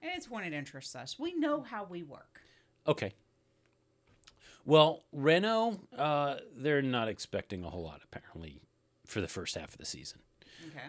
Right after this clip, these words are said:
Speaker 2: Um, both drivers have said they don't expect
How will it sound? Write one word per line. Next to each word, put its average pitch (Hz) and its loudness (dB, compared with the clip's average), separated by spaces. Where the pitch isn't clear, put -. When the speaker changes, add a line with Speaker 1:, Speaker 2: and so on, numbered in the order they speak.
Speaker 2:
Um, 104 0
both 131 4
drivers 120 4
have 120 -4
said 117 2
they 110 2
don't 113 -2
expect 110 -2